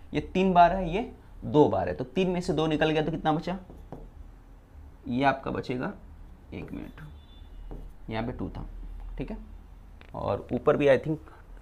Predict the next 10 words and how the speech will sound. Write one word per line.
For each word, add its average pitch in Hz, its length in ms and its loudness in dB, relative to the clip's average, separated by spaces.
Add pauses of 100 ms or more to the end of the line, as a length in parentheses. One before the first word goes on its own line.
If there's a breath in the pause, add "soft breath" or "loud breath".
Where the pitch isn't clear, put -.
टू 131 200 -2
है, 127 240 -2
यहाँ 131 240 -2
पे 139 200 0
actually 143 260 -2
गलत 117 260 6
लिख 107 120 -2
दिया 104 160 -6
मैंने, 160 200 -6 (2000)
हाँ, - 200 -16